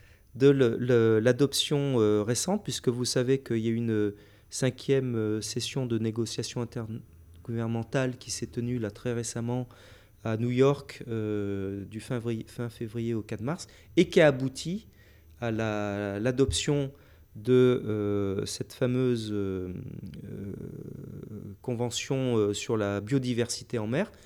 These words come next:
B B N J, qui est une mise à jour de Montego Bay.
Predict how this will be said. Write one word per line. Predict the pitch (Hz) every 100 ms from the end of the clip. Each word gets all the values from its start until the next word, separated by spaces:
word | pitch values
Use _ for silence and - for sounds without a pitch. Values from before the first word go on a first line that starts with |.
| - -
B | 131
B | 131
N | 127 113
J, | 104 160 233 - - - - _ -
qui | - 190 185 - - -
est | 160 190
une | 196 143
mise | 147 226 208
à | 180
jour | 139 165 202
de |
Montego | 147 143 143 127
Bay. | 104